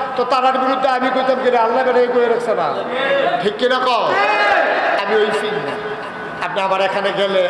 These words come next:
আয়াতুল্লাহ ভাই, আব্দুল আজিজ ভাই গেছে, তারা জিগাইয়ের গোপনে, আমার সামনে জিগানোর দরকার নাই।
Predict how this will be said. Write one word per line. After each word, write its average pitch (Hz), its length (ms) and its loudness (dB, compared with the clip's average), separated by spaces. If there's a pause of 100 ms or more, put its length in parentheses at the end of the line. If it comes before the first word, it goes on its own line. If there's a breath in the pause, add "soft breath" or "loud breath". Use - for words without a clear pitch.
(100)
আয়াতুল্লাহ 180 460 0
ভাই, 170 260 -2
আব্দুল 175 280 0
আজিজ 170 240 -2
ভাই 175 200 -2
গেছে, 170 320 -2
তারা 175 200 0
জিগাইয়ের 165 540 -4 (120)
গোপনে, 165 400 -2 (120)
আমার 180 180 -2
সামনে 180 300 -4
জিগানোর 175 420 -4
দরকার 175 240 -4
নাই। 135 160 -8